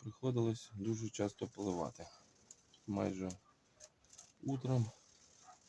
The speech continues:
і трошки ввечері. І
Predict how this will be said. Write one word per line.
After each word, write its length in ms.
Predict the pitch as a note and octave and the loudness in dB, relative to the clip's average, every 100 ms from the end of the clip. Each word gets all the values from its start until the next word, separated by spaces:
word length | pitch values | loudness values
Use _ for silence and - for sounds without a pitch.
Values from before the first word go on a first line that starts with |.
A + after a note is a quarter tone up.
| - | -8
і 40 | |
трошки 560 | G#2 - G#2 G#2 - G#2 | -6 -2 0 0 0 0
ввечері. 540 | G2+ F#2 D#2+ - C#2+ - _ - _ _ - - _ - - - _ - - _ _ _ _ _ _ - | 2 2 0 -6 -8 -10 _ -20 _ _ -20 -20 _ -20 -20 -20 _ -20 -20 _ _ _ _ _ _ 0
І 240 | C#3 E3+ | 2 2